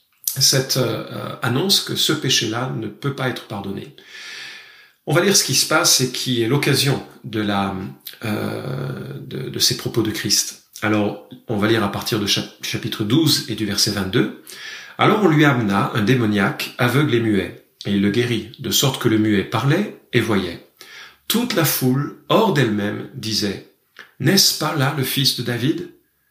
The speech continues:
Les pharisiens, l'ayant appris, dirent, « Cet homme ne chasse les démons que par Béelzébul,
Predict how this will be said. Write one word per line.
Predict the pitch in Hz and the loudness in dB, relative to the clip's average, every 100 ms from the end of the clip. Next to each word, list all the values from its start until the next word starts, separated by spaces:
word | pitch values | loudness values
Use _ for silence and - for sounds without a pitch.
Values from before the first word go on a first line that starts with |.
| _ _ _ _ _ | _ _ _ _ _
Les | 101 | -10
pharisiens, | - 101 107 151 196 | -6 -2 0 2 2
l'ayant | 135 110 107 | 2 0 0
appris, | 110 - 170 | -4 0 0
dirent, « | 127 180 151 - - - - | 2 2 2 -2 -16 -20 -12
Cet | - - 160 185 | -2 2 2 2
homme | 202 202 - | 2 2 2
ne | 139 | 2
chasse | - 160 151 139 | 2 2 2 2
les | 135 | 2
démons | 139 151 151 | 2 2 0
que | - 165 | 2 2
par | - 143 127 120 | 2 -2 -2 -2
Béelzébul, | 151 156 170 147 151 156 190 127 | 0 2 2 2 4 4 2 0